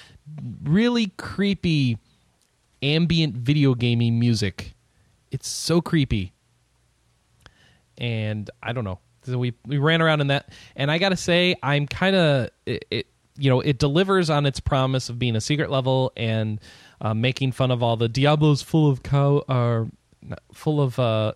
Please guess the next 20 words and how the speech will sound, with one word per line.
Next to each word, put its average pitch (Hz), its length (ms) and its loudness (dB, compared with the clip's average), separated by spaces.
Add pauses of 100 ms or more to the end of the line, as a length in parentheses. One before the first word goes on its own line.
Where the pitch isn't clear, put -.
clouds 147 460 0
and 120 120 -2
happiness 127 580 -2
and 110 120 -4
rainbows. 120 540 0 (460)
Um, 104 400 -6
but, 127 300 -4
uh, 127 140 0
what 135 140 0
it 135 100 -2
doesn't 180 340 0
do 113 220 0
is 110 140 -4
give 147 140 -2
me 151 80 0
the 127 100 -4
satisfaction 135 680 -2
I 117 80 -2
had 110 260 -2
while 107 300 -2